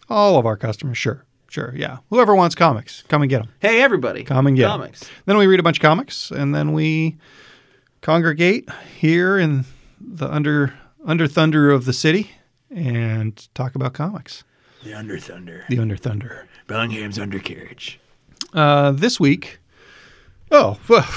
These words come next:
Speaker 1: we talk about the comics, the ins and outs of our lives, and the ups and downs of our perfectly acceptables.
Speaker 2: Episode one twenty-five.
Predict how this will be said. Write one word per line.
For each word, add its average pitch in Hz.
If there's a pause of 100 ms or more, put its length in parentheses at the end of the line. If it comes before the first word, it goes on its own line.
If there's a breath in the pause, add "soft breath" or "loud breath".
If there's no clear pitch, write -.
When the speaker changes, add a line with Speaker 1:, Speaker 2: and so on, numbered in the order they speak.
(500 loud breath)
Speaker 1:
we 180
talk 214
about 180
the 165
comics, 180
the 160
ins 160
and 147
outs 156
of 131
our 135
lives, 170
and 147
the 143
ups 170
and 143
downs 165
of 139
our 135
perfectly 156
acceptables. -
Speaker 2:
Episode 123
one 113
twenty-five. 107